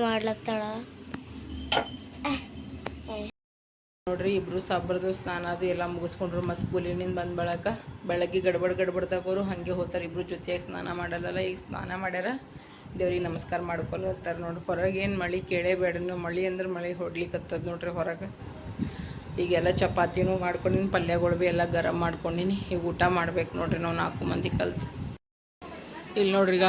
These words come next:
Speaker 2: ಹೊರಗೆ ನೋಡ್ರಿ ಮಳೆ ಹೊಂಟದ. ಚಿಟಿ ಚಿಟಿ ಚಿಟಿ ಚಿಟಿ ಚಿಟಿ ಒಂದ್ ಸೌಂಡ್ ಮಳೆ ಹೊಂಟದ ನೋಡ್ರಿ. ಈಗ ಹೊರಗಿನ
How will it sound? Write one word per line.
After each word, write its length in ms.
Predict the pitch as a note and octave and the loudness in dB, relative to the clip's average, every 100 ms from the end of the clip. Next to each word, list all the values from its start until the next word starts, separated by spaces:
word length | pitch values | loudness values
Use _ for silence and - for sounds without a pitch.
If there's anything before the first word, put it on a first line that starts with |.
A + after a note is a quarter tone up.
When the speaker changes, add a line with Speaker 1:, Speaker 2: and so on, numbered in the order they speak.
| F#3 | 6
Speaker 2:
ಹೊರಗೆ 280 | F3 F3 F3+ | 4 4 2
ನೋಡ್ರಿ 180 | F3+ F#3 F3 | 0 0 2
ಮಳೆ 120 | F3 | 2
ಹೊಂಟದ. 260 | F#3 E3+ F3 | 0 0 2
ಚಿಟಿ 320 | - G3 F#3+ | 2 2 0
ಚಿಟಿ 280 | - - G3 | -2 -4 -6
ಚಿಟಿ 180 | F#3+ G3+ F#3+ | -4 -4 -4
ಚಿಟಿ 180 | F3 G3 | -4 -4
ಚಿಟಿ 180 | G3 G3 | -2 -2
ಒಂದ್ 180 | G3 F#3 | -2 -2
ಸೌಂಡ್ 180 | F#3 F#3 | -2 -2
ಮಳೆ 160 | F3+ F3+ F3+ | 0 0 0
ಹೊಂಟದ 300 | E3+ E3+ E3+ F3 | -2 -2 -2 -2
ನೋಡ್ರಿ. 200 | F3 F3 | -2 -2
ಈಗ 60 | |
ಹೊರಗಿನ 400 | F3 F3 E3+ F3+ | 0 0 0 0